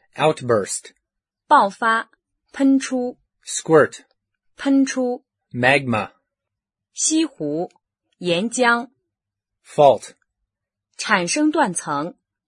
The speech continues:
Speaker 2: 断裂。
Speaker 1: Crust.
Speaker 2: 地壳。
Speaker 1: Layer.
Speaker 2: 层，阶层。
Speaker 1: Lithosphere.
Speaker 2: 岩石圈。
Speaker 1: Lithogenous.
Speaker 2: 岩层的。
Speaker 1: Mantle.
Speaker 2: 地幔。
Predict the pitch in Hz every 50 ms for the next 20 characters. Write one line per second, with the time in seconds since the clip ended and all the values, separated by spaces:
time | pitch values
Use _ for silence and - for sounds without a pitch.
0 | _ _ - 311 294 247 233 247 294 285 233 156 - - _ _ _ _ _ _
1 | _ _ - - 160 151 120 - - - - - _ _ _ _ _ _ _ _
2 | _ _ _ _ _ 294 294 233 294 - - - 285 254 202 143 131 - _ _
3 | _ _ _ _ _ _ _ 127 120 123 135 143 131 113 101 92 - _ _ _
4 | _ _ _ _ - - - - 165 156 165 190 220 - _ _ _ _ _ _
5 | _ _ _ - 285 302 311 302 294 - - 160 143 139 143 151 - _ _ _
6 | _ _ _ _ _ _ _ _ _ _ 143 160 180 185 - 151 123 - - -
7 | - 123 113 107 101 - _ _ _ _ _ _ _ _ - 185 185 180 196 262
8 | 277 - - 170 190 202 - - 254 233 226 233 262 - _ _ _ _ _ _
9 | _ _ _ _ _ _ _ _ _ _ _ _ _ 131 143 143 - 156 135 120
10 | 117 139 143 139 113 98 - - - - _ _ _ _ _ _ _ _ _ _
11 | _ _ _ - 202 190 180 202 277 302 - - 160 160 180 208 180 - - _
12 | _ _ _ _ _ _ _ _ - 123 120 131 143 139 - 131 110 92 - _
13 | _ _ _ _ _ _ _ _ _ 320 311 269 226 220 254 269 247 190 160 -